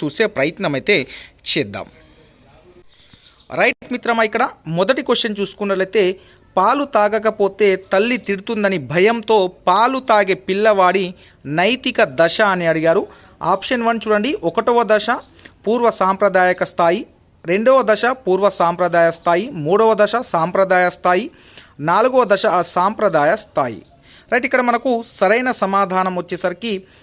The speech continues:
ఒకటవ దశ పూర్వ సాంప్రదాయ స్థాయి అనేది మనకు సరైన సమాధానం అవుతుంది, గమనించండి.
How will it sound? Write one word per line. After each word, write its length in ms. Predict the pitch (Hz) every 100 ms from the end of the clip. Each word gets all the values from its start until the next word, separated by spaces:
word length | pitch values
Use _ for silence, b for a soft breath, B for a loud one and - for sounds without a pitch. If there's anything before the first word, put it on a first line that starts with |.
| B B -
ఒకటవ 440 | 175 - 254 302
దశ 220 | 233 208 208
పూర్వ 560 | 254 262 202 240 247 240
సాంప్రదాయ 680 | - 196 220 233 214 202
స్థాయి 580 | 190 - 180 202 233 226
అనేది 320 | 185 175 202
మనకు 300 | 190 170 165
సరైన 500 | 170 - 175 214 233
సమాధానం 760 | 202 - 170 202 208 180 175 165
అవుతుంది, 460 | 160 156 156 240 - B B - 127 135
గమనించండి. 720 | 156 160 139 123 120 123 135